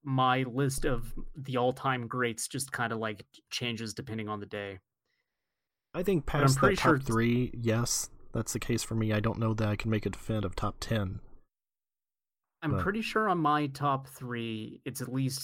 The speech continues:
Speaker 1: Sonic three and Knuckles, Shin Megami Tensei Nocturne, and, um, uh, probably Final Fantasy Tactics.
Speaker 2: Freak.
Speaker 1: Probably Final Fantasy Tactics or, like, F F nine.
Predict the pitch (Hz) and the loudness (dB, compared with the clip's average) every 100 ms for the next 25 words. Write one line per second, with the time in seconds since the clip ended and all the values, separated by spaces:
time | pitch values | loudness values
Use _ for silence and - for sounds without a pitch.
0 | - 131 127 123 127 123 117 113 113 117 | -2 0 0 -2 -4 -4 -4 -2 -4 -2
1 | 113 110 107 - 127 117 113 113 110 117 | -4 -4 -8 -4 -4 -2 -4 -4 -6 -8
2 | 113 107 104 104 - 107 104 104 104 - | -6 -4 -4 -4 -8 -6 -6 -6 -10 -12
3 | - 110 104 104 101 101 101 98 - _ | -6 -6 -4 -6 -6 -6 -8 -16 -20 _
4 | _ _ _ _ _ _ _ _ _ _ | _ _ _ _ _ _ _ _ _ _
5 | _ _ _ _ _ _ _ _ _ _ | _ _ _ _ _ _ _ _ _ _
6 | _ _ _ _ 131 113 107 107 107 104 | _ _ _ _ -4 -2 -2 -2 -2 -4
7 | 104 104 - 240 226 - - - 151 185 | -4 -4 -2 -2 -4 -10 -16 -10 -6 -4
8 | 185 185 - - 190 175 165 139 202 - | -4 -6 -8 -6 -4 -4 -6 -6 -8 -12
9 | _ - - _ _ _ _ _ _ _ | _ -16 -16 _ _ _ _ _ _ _
10 | _ _ _ _ _ _ 82 98 95 - | _ _ _ _ _ _ -2 -2 -4 -12
11 | - - - - 220 202 139 131 127 113 | -16 -20 -12 -4 -4 -2 -4 -4 -6 -8
12 | 110 110 113 - 220 208 156 151 160 143 | -6 -6 -6 2 4 6 6 4 4 4
13 | 135 135 117 107 101 | 4 4 0 0 -4